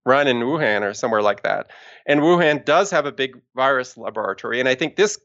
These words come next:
kicked off a lot of conspiracy theorists saying, you know, "Okay, this was a plan, bring in the New World Order. It was a bioweapon," stuff like that. But, uh, this is what I think happens, is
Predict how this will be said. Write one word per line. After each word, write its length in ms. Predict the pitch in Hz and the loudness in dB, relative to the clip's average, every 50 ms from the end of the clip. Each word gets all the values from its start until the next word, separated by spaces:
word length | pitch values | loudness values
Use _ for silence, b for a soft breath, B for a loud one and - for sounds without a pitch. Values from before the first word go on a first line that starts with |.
| _ _ | _ _
kicked 300 | - - 185 180 - - | -8 -8 -8 -8 -4 0
off 280 | 143 127 127 131 - - B B B B B B B B | 2 2 2 2 0 -6 B B B B B B B B
a 60 | 127 | 2
lot 160 | 143 151 151 | 2 4 2
of 60 | 156 | 2
conspiracy 580 | - 160 135 - - 147 151 156 147 - 135 120 | -2 -6 -10 -6 -4 -4 -4 -4 -4 -8 -14 -16
theorists 480 | - - 131 120 113 113 110 - - | -12 -10 -8 -6 -6 -8 -8 -10 -10
saying, 460 | - 131 117 113 113 110 110 107 101 92 - - _ _ | -8 -6 -4 -4 -4 -4 -6 -6 -8 -10 -12 -18 _ _
you 120 | 139 131 | -4 -2
know, 240 | 123 110 113 127 147 | 2 4 4 4 4
"Okay, 200 | 151 151 160 123 | 4 2 0 -2
this 220 | 117 127 131 131 | -2 -2 -4 -6
was 160 | 131 127 120 | -8 -8 -8
a 60 | - 107 | -10 -14
plan, 640 | - - 127 120 120 120 120 120 120 120 120 120 | -8 -2 0 0 2 2 2 4 2 2 0 0
bring 180 | 110 127 135 139 | -2 -2 0 0
in 60 | 135 | 0
the 80 | 131 131 | 0 0
New 140 | 131 131 127 | 0 0 0
World 260 | 127 127 127 123 127 | 2 2 2 2 2
Order. 500 | 117 117 117 117 113 113 113 113 117 B B B B B B B B _ | 0 2 2 2 2 0 0 -2 -4 B B B B B B B B _
It 100 | - 127 | -2 0
was 220 | 117 123 123 120 127 | 2 2 0 0 -2
a 60 | 120 | -4
bioweapon," 1080 | 107 - _ - 117 120 131 139 139 131 127 123 117 120 - 135 117 113 113 113 110 | -6 -8 _ 0 0 2 4 4 4 4 4 2 2 2 0 -2 -2 -2 -2 -4 -8
stuff 260 | - - 139 123 - | -6 -4 -4 -4 -4
like 120 | 135 110 - | -6 -6 -2
that. 240 | 127 113 104 - | 0 0 0 0
But, 140 | - 123 120 | -4 -8 -10
uh, 160 | - - - - _ | -10 -12 -12 -18 _
this 320 | - - - 170 185 - | -18 -8 -6 -6 -4 -2
is 240 | 208 175 151 - - | -4 -4 -4 -6 -14
what 220 | 135 123 135 131 131 | -4 0 0 2 4
I 220 | 123 131 139 147 | 4 2 2 0
think 300 | 139 - 143 127 127 - - - | -4 -8 -10 -10 -10 -12 -20 -10
happens, 600 | 127 117 113 110 - 117 95 95 - _ - - b b b b b b b b _ _ _ _ _ | -4 -4 -4 -4 -4 -8 -14 -14 -16 _ -20 -20 b b b b b b b b _ _ _ _ _
is 320 | 123 131 127 120 - - | -2 0 0 -2 -6 -14